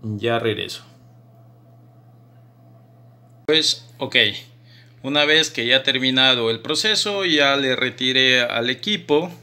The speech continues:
Y acá también en la computadora me sale que no tengo conexión a internet. Se ha perdido la conexión.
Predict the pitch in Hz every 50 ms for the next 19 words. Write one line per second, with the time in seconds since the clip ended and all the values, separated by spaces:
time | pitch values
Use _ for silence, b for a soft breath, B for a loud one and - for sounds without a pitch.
0 | - - - - - - B B B B B B - - 151 175 196 190 180 175
1 | 165 165 160 160 156 143 143 143 143 143 135 135 131 135 131 120 139 - 139 143
2 | 147 151 151 147 139 120 107 - 131 127 127 127 123 - 117 107 113 117 117 -
3 | 127 120 117 117 117 117 113 - 113 104 101 101 92 - - - 110 107 107 104
4 | 104 104 117 - - - 104 107 104 104 - - - 113 113 104 95 - 98 95
5 | 90 95 90 85 85 - - - 117 110 110 113 113 104 - 107 117 113 113 110
6 | 104 101 101 110 117 120 - - - - - - 110 104 98 98 95 - - -
7 | 101 85 76